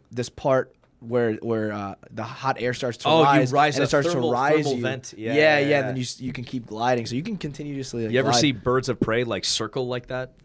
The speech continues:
Speaker 2: Apparently they're s-, I
Speaker 1: Oh,
Speaker 2: may-,
Speaker 1: that's what they're doing?
Speaker 2: I think, yeah, they, like, 'cause heat rises in a spiral, right? So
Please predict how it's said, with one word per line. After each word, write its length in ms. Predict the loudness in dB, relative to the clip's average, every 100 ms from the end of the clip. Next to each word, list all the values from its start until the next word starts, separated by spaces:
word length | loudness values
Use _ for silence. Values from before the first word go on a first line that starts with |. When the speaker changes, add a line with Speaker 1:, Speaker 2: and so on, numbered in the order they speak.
| _
Speaker 2:
Apparently 400 | -12 -10 -8 -6
they're 240 | -4 -4 -8 _ -16
s-, 120 | -10
I 140 | -8 -8 -4
Speaker 1:
Oh, 80 | 0
Speaker 2:
may-, 60 | 0
Speaker 1:
that's 160 | 0
what 80 | -2
they're 100 | -2
doing? 300 | -2 -4 -4
Speaker 2:
I 80 | -10
think, 260 | -6 -6 -2
yeah, 140 | -4
they, 140 | -2
like, 200 | -4 -8
'cause 160 | -10 -10
heat 260 | -6 -6 -4
rises 460 | -4 -4 -4 -10
in 140 | -12 -12
a 240 | -12 -12 -12
spiral, 500 | -12 -10 -10 -10 -12
right? 220 | -18 -18
So 200 | -18